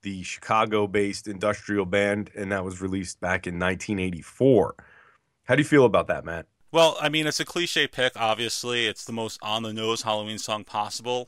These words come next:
Speaker 2: I mean, I think Monster Mash would be the only one that could be more cliche. At the same
Speaker 1: <laughs>
Speaker 2: time, it's, you have to include it. Like, it's criminal not to. So if it wasn't you, it was gonna be me.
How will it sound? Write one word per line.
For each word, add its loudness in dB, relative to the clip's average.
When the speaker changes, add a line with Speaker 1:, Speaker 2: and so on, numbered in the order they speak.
Speaker 2:
I -10
mean, -6
I -16
think -10
Monster 0
Mash -2
would -14
be -10
the -12
only -8
one -6
that -8
could -16
be -12
more -2
cliche. -4
At -10
the -8
same 0
Speaker 1:
<laughs> 8
Speaker 2:
time, 6
it's, 0
you -2
have 6
to -4
include -4
it. -6
Like, -4
it's -4
criminal 0
not -2
to. -8
So 6
if 4
it 6
wasn't 6
you, 4
it -4
was -6
gonna 0
be -2
me. 0